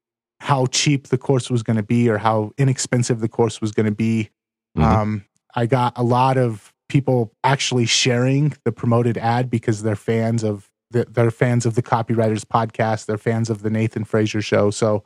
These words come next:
Speaker 1: um, I got a lot of people that were actually helping promote, and that definitely increased the visibility of the Facebook ad.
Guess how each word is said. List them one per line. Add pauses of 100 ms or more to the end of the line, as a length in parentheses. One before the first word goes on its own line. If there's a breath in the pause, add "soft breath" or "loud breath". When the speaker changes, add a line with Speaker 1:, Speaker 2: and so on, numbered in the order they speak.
(520 soft breath)
Speaker 1:
um,
I
got
a
lot
of
people (280 soft breath)
that
were
actually
helping
promote,
and
that
definitely
increased (100)
the
visibility
of
the
Facebook
ad.